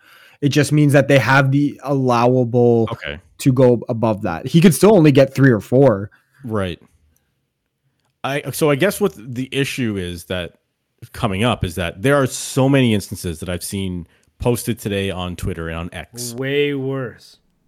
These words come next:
Speaker 1: Jacob
Speaker 2: That
Speaker 1: Trouba, like, <laughs> as they said on Overdrive today, dude went to Top Golf on dude's head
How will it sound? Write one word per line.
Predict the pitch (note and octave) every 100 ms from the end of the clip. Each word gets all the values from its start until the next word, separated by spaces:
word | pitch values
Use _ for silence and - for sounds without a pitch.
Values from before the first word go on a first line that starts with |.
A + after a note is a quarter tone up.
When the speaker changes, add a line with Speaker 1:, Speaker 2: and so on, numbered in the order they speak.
| _ _ _ _
Speaker 1:
Jacob | C#3+ C3 A#2
Speaker 2:
That | A#2+
Speaker 1:
Trouba, | D3 C#3 A#2 G#2+ - _ _ _ _ _ D3
like, | C3+ B2+
<laughs> | G3+
as | E3 C#3 - D3 C#3
they | B2 C#3 C3
said | - C#3+
on | C3+
Overdrive | C#3 D3 B2+ B2 A#2+
today, | B2+ C#3 A#2 - - _ _
dude | - C#3+
went | D3 C3+
to |
Top | G#2+ D3 D3 -
Golf | B2+ A2 -
on | B2
dude's | B2 B2+ A#2+
head | D3 A#2